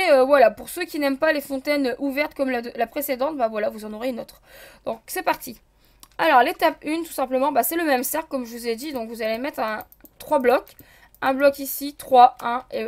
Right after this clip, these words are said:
voilà, on a un cercle, hein, d'accord ? Donc, vous allez monter de quatre blocs. Une, deux, trois,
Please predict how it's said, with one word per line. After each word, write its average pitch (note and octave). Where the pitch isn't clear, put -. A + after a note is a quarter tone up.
voilà, A3
on G3
a A3+
un A#3
cercle, -
hein, A3+
d'accord ? A3
Donc, A3
vous A3+
allez D4
monter E4+
de D4+
quatre C#4+
blocs. C4+
Une, C#4
deux, C4
trois, C4